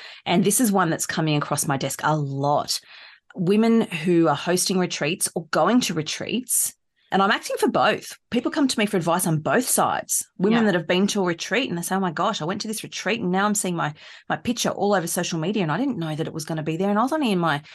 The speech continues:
Speaker 1: my casual clothes and I'm really self-conscious and unhappy with this and they didn't ask me." And it has just destroyed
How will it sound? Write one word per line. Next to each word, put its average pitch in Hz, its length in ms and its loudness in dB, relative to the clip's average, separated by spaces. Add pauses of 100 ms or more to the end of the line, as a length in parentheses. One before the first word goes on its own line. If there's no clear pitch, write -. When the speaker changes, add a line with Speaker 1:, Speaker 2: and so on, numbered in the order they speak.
(280)
Speaker 1:
my 165 80 -4
casual 208 240 -2
clothes 175 220 0
and 175 80 0
I'm 226 140 2
really 214 160 0
self-conscious 170 500 -6
and 156 100 -6
unhappy 156 300 -4
with 165 160 -4
this 180 180 -2
and 160 100 -4
they 202 120 0
didn't 240 160 0
ask 175 300 -2
me." 165 160 -2
And 202 140 -2
it 208 120 -4
has 208 240 -8
just 233 340 -8
destroyed 226 680 -6